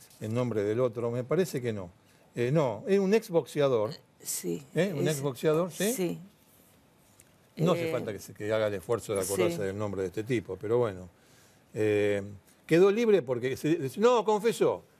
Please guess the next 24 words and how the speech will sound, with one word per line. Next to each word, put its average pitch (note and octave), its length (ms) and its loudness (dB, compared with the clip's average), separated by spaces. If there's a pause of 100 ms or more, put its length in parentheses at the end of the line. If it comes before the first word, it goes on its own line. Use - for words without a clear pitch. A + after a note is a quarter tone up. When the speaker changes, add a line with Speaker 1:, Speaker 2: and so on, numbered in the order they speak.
(220)
Speaker 1:
Se, - 140 -8
escúchame, E3+ 400 0
hermano, C#3+ 200 0
ahí C#3+ 80 2
se, C#3+ 240 2
se B2+ 80 0
dieron D3+ 200 4
cuenta, C#3+ 240 0
no, C#3 140 0
no E3+ 200 0
lo F#3 160 4
podemos D#3 440 2
mant-, G#2 220 -8
no C#3 160 -2
podemos E3 220 0
mantener D#3+ 280 0
esta D3 140 2
mentira C#3+ 460 2
porque A#2+ 180 -4
el A#2 60 -4
tipo C#3 180 -6
estaba C#3 200 2
en B2 120 -6
cana A2+ 440 -2